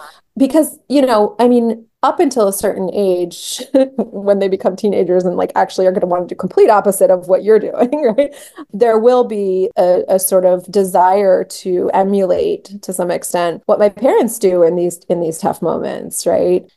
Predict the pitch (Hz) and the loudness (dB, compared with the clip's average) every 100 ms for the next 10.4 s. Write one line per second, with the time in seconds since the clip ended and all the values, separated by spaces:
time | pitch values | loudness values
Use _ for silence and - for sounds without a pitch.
0 | - 214 208 202 247 226 202 202 233 240 | -2 2 2 2 2 4 2 2 0 0
1 | 403 330 185 - - - - 196 - 190 | 2 2 0 -6 -4 -6 -4 -4 -4 -6
2 | 208 196 196 - - 180 - 180 - 180 | -4 -2 -4 -4 -2 -2 -4 -10 -2 0
3 | 185 170 202 196 190 185 190 - - - | 0 -2 -4 -4 -4 -2 -4 -4 -6 -4
4 | 180 185 180 190 196 208 208 202 202 - | -2 -4 -4 -4 -4 -4 -4 -6 -6 0
5 | 214 196 196 202 175 180 202 196 208 185 | 2 2 0 -4 -4 -6 -4 -4 -6 -4
6 | 185 180 - 185 196 190 - - 339 381 | -4 -6 -2 -2 0 -2 -4 0 2 2
7 | 240 202 233 - 226 226 226 233 202 - | 2 2 0 0 -2 -2 -4 -2 -2 -2
8 | 202 180 180 247 269 - - 226 - - | -2 -2 2 2 2 0 2 2 0 0
9 | - - - 302 - 349 320 453 - - | -6 -4 0 0 2 2 4 4 2 2
10 | 214 220 - | 0 2 -2